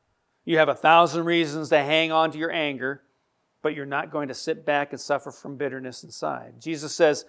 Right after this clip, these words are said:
"Follow me. We're going through this.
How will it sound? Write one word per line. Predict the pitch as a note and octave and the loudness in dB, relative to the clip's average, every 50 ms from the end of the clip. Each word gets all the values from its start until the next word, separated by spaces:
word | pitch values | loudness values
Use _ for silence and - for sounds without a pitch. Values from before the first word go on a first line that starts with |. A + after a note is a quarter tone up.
| - _ _ _ _ _ _ _ _ _ _ | -20 _ _ _ _ _ _ _ _ _ _
"Follow | _ _ - D#3+ D#3+ E3 D#3+ | _ _ 4 4 4 4 2
me. | D#3 D#3+ E3 C#3 A#2 G2 _ _ _ _ _ _ _ _ _ _ _ _ _ _ _ _ _ _ _ - | -2 -2 -4 -4 -6 -10 _ _ _ _ _ _ _ _ _ _ _ _ _ _ _ _ _ _ _ -6
We're | D3 D#3 D3 | -4 -4 0
going | B2+ D3 C3+ C3+ C#3+ D3 | 2 2 2 4 2 0
through | D3 - - E3 F3 E3+ D#3 | 0 -2 0 2 2 2 2
this. | B2+ C3+ A2+ G2 - - - - - - - | 0 -2 -4 -4 -6 -10 -12 -12 -14 -16 -20